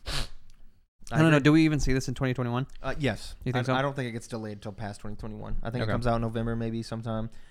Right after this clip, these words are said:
Speaker 1: Maybe they even shadow drop it in, like, July or August.
Speaker 2: I could see that too.
Speaker 1: But
Speaker 2: Yeah.
Speaker 1: I don't think it gets delayed a whole year 'cause it is,
Speaker 2: No, I
Speaker 1: the
Speaker 2: don't
Speaker 1: game
Speaker 2: think
Speaker 1: is
Speaker 2: so
Speaker 1: not
Speaker 2: either.
Speaker 1: that big of it in and of
Speaker 2: Um, there
Speaker 1: itself.
Speaker 2: was some, some news on the internet. I don't know if you've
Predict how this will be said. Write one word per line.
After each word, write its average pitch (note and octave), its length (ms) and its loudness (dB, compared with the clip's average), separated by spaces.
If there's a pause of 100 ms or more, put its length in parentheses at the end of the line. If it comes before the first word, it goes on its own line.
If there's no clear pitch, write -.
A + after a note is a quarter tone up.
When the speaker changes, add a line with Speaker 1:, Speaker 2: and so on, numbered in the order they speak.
(120)
Speaker 1:
Maybe A#2 160 -2
they A2+ 100 -2
even A2+ 160 -4
shadow A2+ 240 -4
drop G#2+ 300 -2
it A#2+ 40 0
in, G2+ 80 -4
like, A2 140 -4
July A2 440 -2
or A2 100 -2
August. A2+ 400 -4 (200)
Speaker 2:
I B2 120 -4
could A#2 100 -10
see G#2+ 120 -6
that - 160 -4
too. - 200 -8 (420)
Speaker 1:
But A#2+ 100 6
Speaker 2:
Yeah. B2+ 80 10
Speaker 1:
I - 20 8
don't C#3+ 120 6
think C3 140 0
it A#2+ 60 -4
gets A#2 160 -4
delayed A2+ 240 2
a G#2+ 40 0
whole G#2+ 200 -2
year G#2+ 340 -6
'cause B2 160 2
it C#3 100 8
is, C3+ 140 6
Speaker 2:
No, B2+ 160 6
I B2 100 8
Speaker 1:
the B2 40 4
Speaker 2:
don't B2+ 100 8
Speaker 1:
game D#3 160 8
Speaker 2:
think - 40 2
Speaker 1:
is B2+ 40 4
Speaker 2:
so G#2+ 80 4
Speaker 1:
not G#2 80 4
Speaker 2:
either. G#2+ 80 2
Speaker 1:
that G#2+ 140 4
big G#2+ 260 0
of G#2+ 140 -4
it - 100 -4
in D3 80 0
and C#3 80 8
of C#3 80 8
Speaker 2:
Um, C3+ 60 4
there C3 60 2
Speaker 1:
itself. C#3+ 280 4
Speaker 2:
was D#3+ 160 6
some, C3+ 460 0 (180)
some B2 240 -2
news A#2 180 2
on A2+ 80 0
the A2 120 2
internet. A2 400 -2
I - 40 -2
don't G#2+ 120 0
know G#2 100 0
if G#2 100 -4
you've G#2+ 160 -6